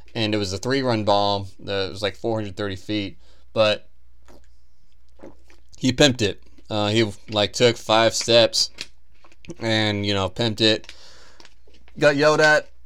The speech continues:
by Wilmer Flores, and he cussed back with, uh, a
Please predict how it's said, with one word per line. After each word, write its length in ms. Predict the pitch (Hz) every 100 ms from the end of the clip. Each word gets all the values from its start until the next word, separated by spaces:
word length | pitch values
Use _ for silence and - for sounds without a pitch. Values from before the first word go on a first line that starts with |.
| -
by 260 | 143 139
Wilmer 320 | 139 151 156
Flores, 880 | 131 - 160 160 131 117 113 - - - -
and 200 | 113 107
he 100 | 107
cussed 380 | - 120 117 -
back 320 | 101 104 113 - - - - - - -
with, 520 | - 104 98 98 - -
uh, 340 | 104 98 95 92 - - - - - - -
a 260 | - 104 101